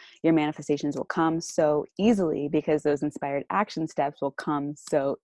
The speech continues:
easily and you'll take action on them. Finally, the third way to speed up your manifestations is to speak your truth, especially if it's no. And a question that I get all the time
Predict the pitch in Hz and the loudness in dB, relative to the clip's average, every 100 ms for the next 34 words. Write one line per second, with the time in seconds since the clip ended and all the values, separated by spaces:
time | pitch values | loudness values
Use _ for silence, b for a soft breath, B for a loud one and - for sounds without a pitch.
0 | - 214 185 143 - 151 151 135 - 135 | 0 2 2 0 0 0 0 -2 -4 -6
1 | - _ _ _ 139 139 - 117 - - | -6 _ _ _ -10 -6 -6 -6 -6 -8
2 | - 196 _ _ 180 180 196 196 190 165 | -10 -10 _ _ 4 4 4 2 2 2
3 | 170 - - 180 190 208 220 240 _ _ | 2 2 4 6 6 4 2 -2 _ _
4 | 175 165 160 170 165 - 156 156 147 143 | 4 6 4 2 -6 -2 2 4 2 0
5 | 147 143 143 139 147 139 139 - 139 143 | 0 0 -4 -6 -6 -4 -4 -4 -6 -8
6 | - B B - 156 - 160 156 - - | -12 B B 0 0 2 -2 -2 -6 -2
7 | 196 - - - 160 160 160 - - 147 | -2 -2 -10 -8 0 2 0 -2 -6 -4
8 | - - _ b b _ 156 - - - | -4 -8 _ b b _ -4 -4 -2 2
9 | 254 240 - 87 - - 208 - _ _ | 2 2 -4 -4 -6 -10 -12 -16 _ _
10 | _ _ - 151 165 175 - - 151 147 | _ _ -2 2 2 0 -6 -10 -6 -4
11 | 139 131 - - _ b b b b b | -4 -8 -10 -16 _ b b b b b
12 | - - - 170 - 240 226 240 208 175 | -4 -2 2 2 2 0 2 0 2 2
13 | 170 170 - 151 160 160 - 156 143 90 | 2 2 4 4 4 2 -2 -4 -4 -4
14 | 180 | -8